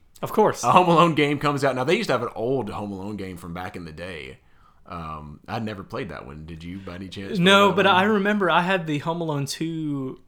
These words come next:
Speaker 1: Nintendo game. I think it was on Super
Speaker 2: Oh, yeah.
Speaker 1: Nintendo. That was, uh, that was my jam back in the day,
Speaker 2: Yeah,
Speaker 1: but
Speaker 2: that was some, that's some good stuff.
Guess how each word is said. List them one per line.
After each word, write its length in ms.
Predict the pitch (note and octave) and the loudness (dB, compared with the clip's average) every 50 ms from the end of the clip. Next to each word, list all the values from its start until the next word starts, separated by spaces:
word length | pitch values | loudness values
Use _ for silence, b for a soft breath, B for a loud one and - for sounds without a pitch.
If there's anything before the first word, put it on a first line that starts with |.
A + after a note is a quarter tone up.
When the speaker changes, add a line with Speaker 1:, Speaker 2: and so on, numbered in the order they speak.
| - _ - | -20 _ -12
Speaker 1:
Nintendo 600 | E3+ D3 C#3 C3 B2+ - D#3+ D#3 F3+ G3 F#3+ G3 | -8 -6 -6 -6 -6 -6 -6 -4 -2 -2 -2 -2
game. 260 | F#3 G3 G3+ G3+ F#3+ | -4 -4 -6 -4 -6
I 40 | - | -4
think 160 | - - F#3+ | -4 -4 -4
it 40 | F3+ | -4
was 120 | E3 D3 E3 | -4 -4 -4
on 100 | D3 C3+ | -4 -2
Super 300 | - - D3 C#3+ - A2 | -2 -4 -4 -2 -2 -2
Speaker 2:
Oh, 40 | |
yeah. 120 | - - - | -2 -2 -2
Speaker 1:
Nintendo. 400 | - E3+ E3 D#3+ E3 E3+ E3+ D#3 - - | -4 -4 -4 -4 -4 -4 -4 -6 -10 -14
That 260 | - C#3+ C#3 C#3 C#3 | -10 -8 -6 -6 -6
was, 460 | C#3 C3 B2 B2 - - - - - - - _ _ | -6 -8 -8 -6 -6 -8 -8 -8 -10 -14 -20 _ _
uh, 380 | - C3 B2 - G1+ - - - - _ _ - | -12 -12 -10 -10 -12 -14 -16 -18 -20 _ _ -10
that 120 | D3 D3 | -10 -8
was 120 | D#3+ C3+ B2 | -8 -8 -8
my 100 | B2+ A#2 | -10 -8
jam 300 | A2+ B2 B2 B2 B2 A#2 | -6 -6 -6 -4 -6 -6
back 200 | A2+ A2+ A2 - | -6 -8 -8 -10
in 80 | C3 B2+ | -14 -14
the 60 | A#2+ | -12
day, 260 | C3 C3 - C2+ - - | -12 -10 -10 -12 -12 -14
Speaker 2:
Yeah, 100 | C#2 C2+ | -12 -12
Speaker 1:
but 180 | C#2 - - | -12 -12 -10
Speaker 2:
that 100 | D#2 E2+ | -10 -10
was 100 | E2+ E2+ - | -10 -10 -10
some, 120 | F2+ C#2+ | -12 -12
that's 180 | A#1+ E2+ F2 - | -12 -12 -12 -12
some 140 | F2+ E2 D2 | -12 -12 -12
good 180 | C#2+ C#2 - | -14 -14 -14
stuff. 400 | - - B1+ G1+ - - _ _ | -14 -12 -12 -14 -14 -16 _ _